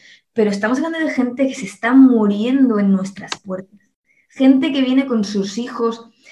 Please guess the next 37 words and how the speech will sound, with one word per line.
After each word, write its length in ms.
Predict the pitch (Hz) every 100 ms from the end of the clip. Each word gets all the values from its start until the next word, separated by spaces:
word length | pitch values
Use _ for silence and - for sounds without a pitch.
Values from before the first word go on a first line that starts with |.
| - _
eh, 200 | - - -
en 240 | 214 196
brazos, 360 | 202 254 262 -
que 100 | 220
los 160 | 202
meten 300 | 208 233 302
en 260 | 269 226 214
una 500 | 240 269 233 180 190
barca 440 | 196 208 226 269 240
hinchable 560 | 202 202 208 240 226
del 140 | 208 196
Mercadona 580 | 190 190 185 233 233
para 220 | 208 196 196
cruzar 300 | 190 - 233
el 100 | 226
estrecho. 580 | 190 - 220 - 262 262 - - _
Si 260 | - 254
la 160 | 247 226
gente 420 | 202 269 381 381
no 120 | 330
estuviera 460 | 269 262 247 233 226
desesperada 720 | 214 208 - 202 220 220 196 - -
sabiendo 1160 | - - - 220 202 214 247 285 254 196 185 - _ _ _ _ _ _ _ _
que 160 | 240 247
lo 200 | 247 247
único 280 | 311 359 311
que 80 | 285
puede 260 | 285 277
ofrecerle 440 | 262 254 247 233 233
a 60 |
sus 240 | 226 196 247
hijos 380 | 226 226 202 -
es 200 | 269 262
esa 420 | 277 262 - 247 202
la-, 280 | 202 202 208
es 220 | 240 -
esa 460 | 262 - 269 -